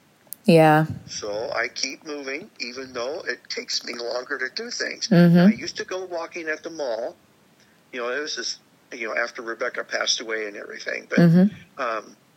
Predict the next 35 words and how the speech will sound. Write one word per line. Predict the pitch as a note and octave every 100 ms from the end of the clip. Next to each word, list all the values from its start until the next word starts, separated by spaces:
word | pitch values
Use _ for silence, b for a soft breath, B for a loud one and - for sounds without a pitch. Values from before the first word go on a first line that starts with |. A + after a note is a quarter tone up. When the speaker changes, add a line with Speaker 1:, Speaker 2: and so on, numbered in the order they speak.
| _ - _
Speaker 2:
I | -
found | B2 - A#2 A#2+ D#3+
that | D3
it | B2+ -
got | C3 C#3 -
to | - C#3
the | A#2+
point | - C#3+ D3 E3+
where | C#3 A#2+
I | A#2 A#2+ _ -
could | B2+
hardly | A#2 - C3+ C#3 D3+ E3 F3 - _ _ _ _ _ _ -
walk | A2+ C3 C3+ -
back | - C#3+ -
to | D3+
my | C#3+ B2+
car | - G#3+ G3+ B2 A2+ F3+ - -
Speaker 1:
Okay. | C3+ D3+ D#3+ D3 D#3+
Speaker 2:
after | B2 - C3+
walking | C3 B2 - D3+
around | E3 C#3+ C#3+ D#3
the | D#3+
Tacoma | - - D3 C#3+ G3+
Mall | F3 A2+ A#2+ F3+ - _ _ _
twice. | - C#4+ - - - - - _ _ _ -
Speaker 1:
Okay. | D#3+ D#3 C#3
Speaker 2:
Of | D#3+ - - - -
course, | F3 D#3+ -
when | C3+
I |
started | C3+ - F3 G#3 G3
off, | D#3 C#3 -
I | B2+
started | A#2+ - B2 C3 C#3
off | C3 G3+